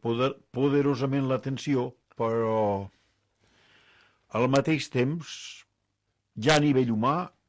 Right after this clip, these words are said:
demostra que ama, que Anna, juntament amb el seu marit, encara que fou ella la qui porta el nen a, a Siló,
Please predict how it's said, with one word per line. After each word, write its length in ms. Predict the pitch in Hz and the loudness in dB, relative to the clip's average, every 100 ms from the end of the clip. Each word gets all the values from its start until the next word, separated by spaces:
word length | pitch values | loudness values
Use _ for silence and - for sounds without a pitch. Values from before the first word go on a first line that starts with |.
| - | -8
demostra 600 | 101 107 135 - 160 160 | -4 -2 -2 -4 -8 -8
que 140 | - 117 | -2 -2
ama, 220 | 123 147 - - - | 0 -4 -12 -20 -2
que 140 | 120 | 0
Anna, 300 | 117 123 117 165 _ _ _ _ _ _ _ _ _ _ _ _ _ _ 92 | 2 0 -4 -8 _ _ _ _ _ _ _ _ _ _ _ _ _ _ -14
juntament 380 | 92 101 104 | -10 -6 -6
amb 100 | 101 | -6
el 80 | 101 | -6
seu 140 | - 107 | -8 -4
marit, 320 | 131 185 208 _ - | -2 -4 -6 _ -16
encara 300 | 98 120 110 - _ _ _ _ _ _ _ - | -6 -4 -4 -6 _ _ _ _ _ _ _ -8
que 140 | 117 | -6
fou 160 | 117 117 | -2 0
ella 180 | 117 107 110 | 0 0 -2
la 80 | 92 | -6
qui 220 | 107 117 101 _ - | -8 -8 -8 _ -6
porta 320 | 110 - 117 | -6 -4 -4
el 80 | 110 | -2
nen 240 | 113 98 82 _ _ - - _ _ _ | -4 -6 -10 _ _ -20 -20 _ _ _
a, 120 | 101 95 90 87 87 _ _ _ - | -14 -14 -14 -18 -20 _ _ _ -14
a 140 | 110 | -12
Siló, 380 | - 123 135 143 | -10 -8 -4 -4